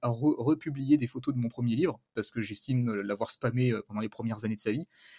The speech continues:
Et alors qu'en vrai, euh, je pourrais totalement le faire parce qu'il y a de nouvelles personnes qui, qui viennent sur mon compte à chaque fois, donc, euh,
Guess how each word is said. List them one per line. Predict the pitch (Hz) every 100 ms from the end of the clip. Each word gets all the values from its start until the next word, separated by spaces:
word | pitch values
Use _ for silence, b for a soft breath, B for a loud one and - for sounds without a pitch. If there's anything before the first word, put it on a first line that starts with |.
| b b _
Et | 104 107 107
alors | 110 113
qu'en | 107
vrai, | 110 127 127
euh, | 104 95
je | 98
pourrais | - -
totalement | 104 101 104
le | 101
faire | 185 147
parce | 107
qu'il | - 107
y |
a | 104
de |
nouvelles | 120 117
personnes | 104 104 123
qui, | 117 95 90
qui | - 113
viennent | 110
sur | - 104
mon |
compte | 101 117
à | 107
chaque | 110
fois, | 160
donc, | 170 104 98
euh, | 98 92